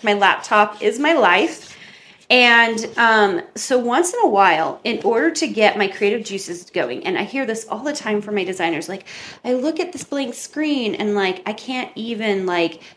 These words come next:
think of something to do." And I'm like, "What? What? Why is that?" And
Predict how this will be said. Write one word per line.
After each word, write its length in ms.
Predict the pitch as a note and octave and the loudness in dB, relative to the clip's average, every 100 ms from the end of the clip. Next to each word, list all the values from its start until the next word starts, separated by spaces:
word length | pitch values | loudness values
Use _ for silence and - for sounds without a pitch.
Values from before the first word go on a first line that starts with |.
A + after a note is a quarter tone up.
| _ | _
think 260 | C#4+ C#4+ - | -2 0 0
of 160 | G3 | -2
something 440 | - F#3+ F#3 F3+ E3 | -2 -6 -4 -6 -8
to 40 | |
do." 240 | - G#3 F3+ | -6 -4 -2
And 100 | E3 | -4
I'm 80 | C3+ | -6
like, 240 | - - | -12 -12
"What? 720 | - F4 B4+ A#4+ A4+ - - _ _ - - - | -6 -2 0 -2 -4 -8 -10 _ _ -20 -20 -6
What? 460 | A3+ F4 C5+ - - | 0 0 0 -6 0
Why 160 | C#4+ | 2
is 160 | D#4 D#4 | 2 2
that?" 240 | C#4+ B3 | 2 2
And 180 | A#3+ A#3 | 0 -4